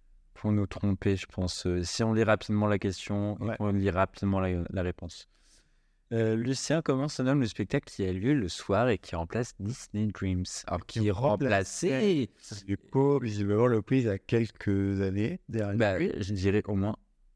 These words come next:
Speaker 1: un à deux ans.
Speaker 2: Bah,
Speaker 1: Au moins deux ans.
Speaker 2: au moins deux ans, un peu plus.
Speaker 1: Même trois.
Speaker 2: Euh, eh bien, c'était Disney Illumination, présenté par Pandora.
Speaker 1: Qui s'est fait remplacer par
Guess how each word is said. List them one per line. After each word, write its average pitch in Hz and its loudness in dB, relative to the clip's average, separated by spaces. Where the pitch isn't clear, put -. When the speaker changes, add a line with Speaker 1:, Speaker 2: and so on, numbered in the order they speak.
Speaker 1:
un 107 0
à 107 2
deux 95 0
ans. 92 -4
Speaker 2:
Bah, - -20
Speaker 1:
Au 104 0
moins 123 6
deux 104 4
ans. 98 2
Speaker 2:
au - -20
moins 110 -20
deux 104 -20
ans, 113 -20
un 107 -20
peu - -20
plus. - -12
Speaker 1:
Même 104 4
trois. 92 -2
Speaker 2:
Euh, 127 4
eh 127 4
bien, 131 4
c'était 120 -2
Disney 127 -2
Illumination, 117 0
présenté 104 0
par - -6
Pandora. 104 2
Speaker 1:
Qui - -10
s'est 85 -4
fait - 0
remplacer 92 0
par 95 -2